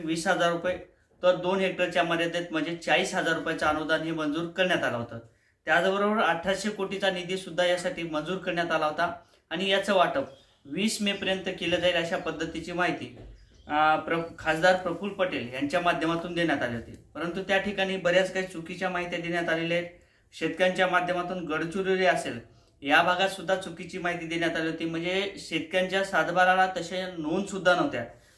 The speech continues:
परंतु आमचं सांगितलं होतं की आमच्या शेतामध्ये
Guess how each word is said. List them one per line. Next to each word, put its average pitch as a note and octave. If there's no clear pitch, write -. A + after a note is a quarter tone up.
परंतु F#3
आमचं G3
सांगितलं F#3+
होतं F#3+
की F#3+
आमच्या E3+
शेतामध्ये F3